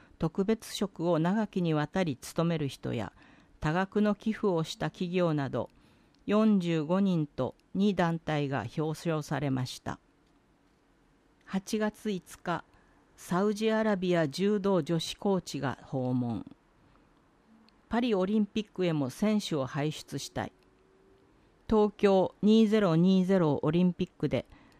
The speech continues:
サウジアラビア柔道女子のコーチを務めた八代市出身の高田千穂さんが、市役所鏡師匠を訪れました。高田さんは、女性が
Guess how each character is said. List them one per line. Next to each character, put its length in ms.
サ 300
ウ 100
ジ 160
ア 100
ラ 140
ビ 200
ア 220
柔 360
道 200
女 160
子 160
の 140
コ 220
ー 60
チ 180
を 100
務 300
め 100
た 220
八 420
代 140
市 160
出 440
身 160
の 180
高 280
田 140
千 160
穂 140
さ 200
ん 120
が、 200
市 240
役 200
所 160
鏡 380
師 160
匠 240
を 120
訪 120
れ 100
ま 140
し 140
た。 140
高 220
田 120
さ 200
ん 140
は、 220
女 200
性 360
が 240